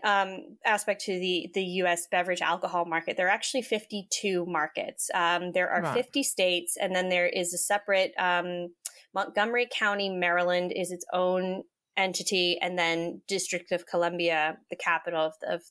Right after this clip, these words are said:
Speaker 1: the, the country, is its own market. Every single one has its own rules, um, its own tax structure, its own distribution networks. Um, and so as, as one of, um,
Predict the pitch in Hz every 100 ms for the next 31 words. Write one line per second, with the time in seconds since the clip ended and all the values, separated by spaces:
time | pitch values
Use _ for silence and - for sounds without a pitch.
0 | _ - 165 160 - - 175 165 165 170
1 | - 170 165 165 165 156 156 - - -
2 | - - - - _ _ - 214 220 277
3 | 294 - 233 220 214 190 190 180 185 220
4 | 277 - - 196 - 190 190 175 170 165
5 | - - - - - - - - 180 175
6 | 170 170 170 - 185 185 175 180 220 -
7 | - 196 - - 196 185 180 175 - 190
8 | 180 175 - 190 185 180 180 175 175 -
9 | 175 196 190 185 170 - 180 180 - -
10 | 175 175 170 175 175 - 190 180 180 -
11 | 180 175 175 - 180 175 - - 196 -
12 | 196 196 190 185 175 170 175